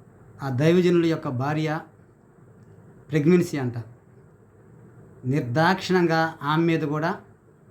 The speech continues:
దాడి చేశారు. అంతేకాదు, ఈ మతోన్మాదులు వెళ్ళి స్థానిక సర్పవరం పోలీస్ స్టేషన్లో ఈ దైవజనుల మీద కేసు పెట్టారు. ఈ పోలీసులు,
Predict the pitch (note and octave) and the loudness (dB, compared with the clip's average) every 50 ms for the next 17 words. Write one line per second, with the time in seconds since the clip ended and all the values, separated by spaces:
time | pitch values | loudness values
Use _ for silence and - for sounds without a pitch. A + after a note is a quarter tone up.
0 | - _ _ - B2 A#2 C3+ C#3 B2+ A#2 - A#2+ A2 A#2 A#2 G#2+ G#2+ - - - | -20 _ _ -10 -8 -6 -4 -4 -4 -4 -4 -4 -4 -4 -6 -6 -8 -10 -12 -18
1 | - - - - - - - - - - - - - _ - - - - - - | -20 -20 -20 -20 -20 -20 -20 -20 -20 -20 -20 -20 -20 _ -20 -20 -20 -20 -20 -18
2 | - - C#3 D3+ - E3+ E3+ D3+ D#3 C#3 B2 A#2 - - - - _ - - - | -10 -6 -4 0 2 2 2 2 0 -2 -4 -6 -10 -14 -20 -20 _ -20 -20 -20
3 | - _ - - - - - D#3 D3 C#3+ C#3+ C#3+ C3 F#3 G3 G3+ F#3+ F#3 E3+ D#3+ | -20 _ -20 -20 -16 -6 -2 0 0 2 0 0 0 0 2 4 2 2 2 0
4 | D#3+ D#3 D3+ D3+ D3 D3+ C#3+ C3+ C#3+ D#3+ F#3+ - - - - - - _ _ _ | 0 0 0 0 0 0 0 0 -2 -2 -4 -6 -12 -20 -20 -20 -20 _ _ _
5 | _ _ - - _ - - _ _ - _ _ - - _ - - - - - | _ _ -20 -20 _ -20 -20 _ _ -20 _ _ -20 -20 _ -20 -20 -20 -12 -6
6 | - D#3 E3 F3+ F#3 F#3 F3+ F3 - - D#3+ D3 C#3+ E3+ E3+ F3+ E3+ E3 D#3 - | 0 2 2 4 2 2 0 -2 -6 -6 -8 -8 -6 -4 -4 -2 -2 -2 -2 -4
7 | E3 D#3+ D#3+ D#3 - D3+ C#3 B2 - C3+ C3 C3 C3+ D#3 G3 G3 - - _ - | -4 -4 -4 -4 -6 -6 -6 -6 -6 -6 -4 -4 -6 -6 -8 -10 -16 -20 _ -20
8 | - - - - - _ _ _ - - - - - D3 E3 D3 D3 D#3+ F3 F3+ | -20 -20 -20 -20 -20 _ _ _ -20 -20 -20 -8 -2 -2 0 2 2 4 4 4
9 | F#3+ F#3 F#3 F3+ F3+ F3 E3 E3+ E3+ G#3 B3 B3+ - - - - - - - _ | 2 2 2 2 2 0 0 0 -2 -4 -8 -10 -12 -18 -20 -20 -20 -20 -20 _
10 | - - - _ _ - D3+ D#3 D3+ - B2 A#2+ A2 - A#2+ A#2 A2+ - - - | -20 -20 -20 _ _ -6 -6 -6 -4 -6 -8 -8 -6 -6 -8 -10 -10 -12 -18 -20
11 | - - - - - - - - _ _ - - - - - - - - - - | -20 -20 -20 -20 -20 -20 -20 -20 _ _ -20 -20 -20 -20 -20 -20 -20 -20 -20 -20
12 | - - - - - - - - - - - - - - - - - - - - | -20 -20 -20 -20 -20 -20 -20 -20 -20 -20 -20 -20 -20 -20 -20 -20 -20 -20 -20 -20
13 | - - - - - - - - - - - - - - - - D3 D3 - - | -20 -20 -20 -20 -20 -20 -20 -20 -20 -20 -20 -20 -20 -12 -4 -2 -2 -2 0 2
14 | D#3+ F#3 F#3+ G3 F#3+ - F3 D3+ | 2 4 4 2 0 0 -4 -6